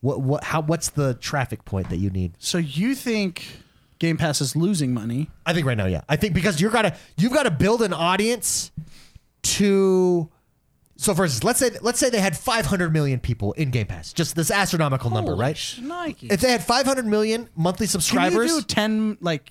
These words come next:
Speaker 2: a hundred million, so it's easier
Speaker 1: Okay.
Speaker 2: for me to multiply?
Speaker 1: Okay, let's do a hundred million.
Speaker 2: <laughs>
Speaker 1: If they had a hundred million subscribers, let's say they get to that. All of a sudden, they don't have to pay game developers.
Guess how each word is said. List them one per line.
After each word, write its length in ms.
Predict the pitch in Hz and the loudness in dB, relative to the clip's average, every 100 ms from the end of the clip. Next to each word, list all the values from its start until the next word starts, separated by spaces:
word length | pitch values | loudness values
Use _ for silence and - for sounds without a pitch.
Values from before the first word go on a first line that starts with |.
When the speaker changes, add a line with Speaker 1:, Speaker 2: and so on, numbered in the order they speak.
| - | -6
Speaker 2:
a 60 | 151 | -2
hundred 280 | 156 180 180 | 0 0 0
million, 260 | 190 202 | 0 0
so 100 | 190 151 | 0 -2
it's 100 | 160 | 0
easier 280 | 170 165 | -2 0
Speaker 1:
Okay. 100 | 156 | 0
Speaker 2:
for 60 | 160 | 2
me 80 | 160 | 0
to 60 | 147 | 2
multiply? 320 | 139 - 156 | 0 0 0
Speaker 1:
Okay, 60 | |
let's 120 | 151 165 | 2 2
do 100 | 208 | 2
a 40 | |
hundred 260 | 170 202 170 | 2 2 2
million. 260 | 139 98 - | 2 0 -4
Speaker 2:
<laughs> 60 | 214 202 - - | -8 -8 -10 -4
Speaker 1:
If 140 | 160 151 | -2 0
they 140 | 220 | 2
had 120 | 214 202 | 4 4
a 60 | |
hundred 400 | 131 190 240 269 | 2 2 2 2
million 280 | 233 220 208 | 2 2 0
subscribers, 560 | - 156 - 147 110 - | 0 -2 0 0 0 -2
let's 120 | 185 | 0
say 80 | 208 | 0
they 120 | 208 | 0
get 160 | 170 170 | 0 0
to 80 | 143 | 0
that. 280 | 107 - - _ _ _ _ _ _ _ _ _ - | -2 -4 -14 _ _ _ _ _ _ _ _ _ 0
All 220 | 180 233 | 2 2
of 80 | 220 | 2
a 40 | |
sudden, 500 | - 226 240 196 135 - 107 110 | 2 2 2 2 -2 -8 -6 2
they 200 | 165 208 | 2 4
don't 180 | 233 | 2
have 220 | 185 190 - | 2 0 -2
to 100 | 151 | -2
pay 500 | 143 165 165 165 160 | 0 2 2 0 -2
game 360 | 127 143 190 | 0 0 0
developers. 880 | 190 113 107 101 - 110 135 - | 0 0 0 0 0 0 -2 -6